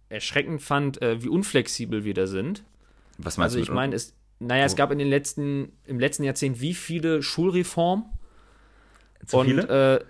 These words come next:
Speaker 1: jetzt zum Beispiel das, äh, also da gab's irgendwie, also jede neue Landesregierung hatte eine Schulreform
Speaker 2: Ja, das stimmt.
Speaker 1: in Niedersachsen. Und, äh, ich fand's dann doch irgendwie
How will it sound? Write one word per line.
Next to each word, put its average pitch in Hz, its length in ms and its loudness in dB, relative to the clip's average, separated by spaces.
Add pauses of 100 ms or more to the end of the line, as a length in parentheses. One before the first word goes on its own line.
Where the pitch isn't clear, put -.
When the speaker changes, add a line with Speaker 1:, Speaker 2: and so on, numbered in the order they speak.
(140)
Speaker 1:
jetzt 139 360 0
zum 139 120 -4
Beispiel 139 380 2
das, 123 440 -2
äh, 113 560 2
also 113 200 -4
da 107 100 2
gab's 127 220 2
irgendwie, 113 340 -4
also 110 400 -4 (100)
jede 160 380 4
neue 139 400 4
Landesregierung 143 720 0
hatte 147 160 0
eine 135 100 0
Schulreform 95 680 -2 (340)
Speaker 2:
Ja, 87 120 -6
das 78 180 -4
stimmt. 73 280 -10 (200)
Speaker 1:
in 117 100 -4
Niedersachsen. 104 800 0
Und, 117 440 -2
äh, 110 420 2
ich - 180 -10
fand's 143 340 0
dann 135 260 -2 (140)
doch 135 160 0
irgendwie 131 720 0